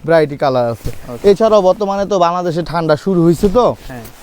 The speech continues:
Speaker 1: তো বাংলাদেশে যেগুলো চলে, এগুলো হচ্ছে যে এরকম সোয়েট শার্ট আছে।
Speaker 2: সোয়েট শার্ট, হুডি।
Speaker 1: খুব মানসম্মত জিনিস। এগুলো হচ্ছে জিপারওয়ালা।
Speaker 2: আচ্ছা।
Speaker 1: জিপারওয়ালা খুব
Speaker 2: দারুণ
Speaker 1: ভালো
Speaker 2: তো
Speaker 1: জিনিস,
Speaker 2: প্রোডাক্টগুলো।
Speaker 1: মানসম্মত জিনিস।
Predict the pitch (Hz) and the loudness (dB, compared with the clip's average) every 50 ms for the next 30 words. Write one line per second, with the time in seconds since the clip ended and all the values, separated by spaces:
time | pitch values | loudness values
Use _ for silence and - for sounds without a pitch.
0 | - - - 143 151 156 170 180 180 175 165 160 165 156 170 170 165 170 170 160 | -16 -10 -4 -2 0 2 2 2 2 2 2 0 2 4 4 4 4 4 2 2
1 | - 185 160 156 156 151 156 160 147 - 175 165 147 147 151 147 143 139 147 151 | 2 0 0 2 2 2 2 2 2 2 -2 -2 0 2 2 2 0 0 -2 -4
2 | 139 - - 156 156 131 - - 160 185 190 180 127 - 202 180 175 156 139 180 | -4 -2 0 0 0 0 0 -2 0 0 0 0 0 0 0 0 0 0 -2 -4
3 | 180 165 180 175 160 160 - 208 170 180 160 165 165 170 156 - 190 180 175 170 | -2 -2 -2 -4 -4 -6 -8 -8 -8 -6 -4 -2 -2 -2 -2 -4 -6 -4 -2 -2
4 | 170 156 151 151 139 151 151 160 160 143 170 139 117 135 151 - 170 165 151 135 | -2 0 0 0 0 0 0 0 0 0 -2 -2 -2 -2 0 2 4 4 4 4
5 | 127 120 113 110 - - - 131 135 139 - - - - 147 135 127 139 160 156 | 4 2 -2 -6 -10 -14 -16 -16 -16 -16 -16 -20 -18 -14 -12 -10 -6 -6 -4 -2
6 | 170 165 156 156 160 156 - 180 160 135 131 139 143 147 147 147 151 160 165 165 | -2 0 0 0 0 -2 -4 -6 -10 -8 -6 -4 -2 0 0 0 0 0 0 0
7 | 165 156 156 151 - 151 151 147 143 143 139 139 147 156 165 - | 0 0 0 -2 -2 -2 -4 -4 -4 -4 -4 -4 -4 -6 -6 -8